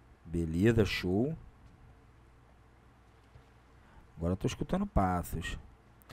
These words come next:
Vamos ali direto, galera. Vamos ali direto ali. Caraca, muito top, cara. Muito top mesmo, beleza. Pega a Uzizinha aí, ó. Beleza, show. Show de bola, vamos lá.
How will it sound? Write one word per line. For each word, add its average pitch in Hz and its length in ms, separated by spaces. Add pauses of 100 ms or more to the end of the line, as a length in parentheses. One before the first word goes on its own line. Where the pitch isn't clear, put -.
(320)
Vamos 104 180
ali 113 140
direto, 92 380
galera. 85 160
Vamos 101 180
ali 107 100
direto 95 380
ali. 98 340 (840)
Caraca, 214 580
muito 180 320
top, 147 520
cara. 104 260
Muito 127 300
top 147 360
mesmo, 139 380
beleza. 139 580 (1500)
Pega 107 200
a 110 40
Uzizinha 107 500
aí, 143 140
ó. 107 80 (1200)
Beleza, 90 540
show. 85 400
Show 98 300
de 101 100
bola, 95 300
vamos 104 240
lá. 107 280